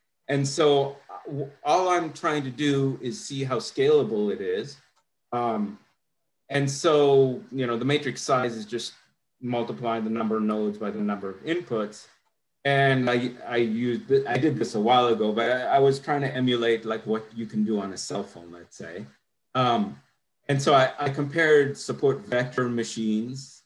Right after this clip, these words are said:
um, where I ran out of memory as soon as I got, like, a thousand inputs and, and five hundred outputs. Um, while,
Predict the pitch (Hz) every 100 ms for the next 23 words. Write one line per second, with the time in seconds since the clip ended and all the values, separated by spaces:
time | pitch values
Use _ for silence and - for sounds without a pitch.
0 | _ 110 113 104 101 104 117 117 117 117
1 | 120 123 123 123 120 113 113 104 104 -
2 | 117 123 113 101 101 104 - _ 104 104
3 | 104 123 113 107 107 104 107 101 98 -
4 | - 104 101 101 101 101 104 107 98 -
5 | - 98 95 95 - 92 - 98 98 -
6 | 98 92 95 104 - - - - - _
7 | _ _ _ _ 117 110 104 101 92 -
8 | 117 107 123 123 120 117 117 113 110